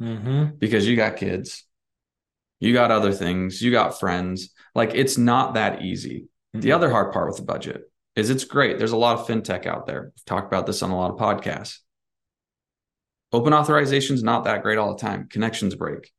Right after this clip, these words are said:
Speaker 2: Categorizations aren't appropriate, right? It's just a lot of work in order to make sure that you have a consistent ongoing budget. And I will say for p-, part of the world, people in, in the, in the United States, they love it. Nathaniel's a good example.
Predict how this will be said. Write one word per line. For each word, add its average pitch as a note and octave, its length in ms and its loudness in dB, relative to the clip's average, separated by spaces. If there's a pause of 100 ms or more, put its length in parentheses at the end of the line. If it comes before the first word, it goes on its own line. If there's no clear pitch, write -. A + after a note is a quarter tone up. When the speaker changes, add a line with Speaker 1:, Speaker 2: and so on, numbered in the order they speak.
(160)
Speaker 2:
Categorizations G#2 760 2
aren't E2 140 -4
appropriate, - 460 -6
right? D#2+ 260 -4 (300)
It's B2+ 220 2
just C#3 280 2
a D3+ 60 6
lot A2 300 2
of G2+ 160 -2
work G2+ 300 0
in F#2+ 180 -6
order G2+ 300 0
to G2+ 240 -2
make F#2+ 220 0
sure G2 260 0
that G2 80 -2
you F#2 160 -6
have F#2 180 -4
a F#2 80 0
consistent G2 640 -4
ongoing F#2 500 -4
budget. F#2 440 -2 (440)
And B2 300 4
I A2+ 80 2
will B2 220 4
say D#3+ 320 2
for - 220 -4 (140)
p-, C#3+ 100 -4 (180)
part D3 320 2
of C#3+ 120 2
the C#3 100 4
world, C#3 300 4
people C#3+ 300 0
in, C#3+ 180 -4
in B2 360 0
the, A#2+ 120 2
in A#2 160 -2
the A#2 60 0
United A#2+ 260 0
States, - 300 -4 (400)
they C3+ 140 4
love D#3+ 220 4
it. - 140 -2 (300)
Nathaniel's C#3+ 460 2
a D3 60 0
good D3 120 2
example. C3+ 640 -4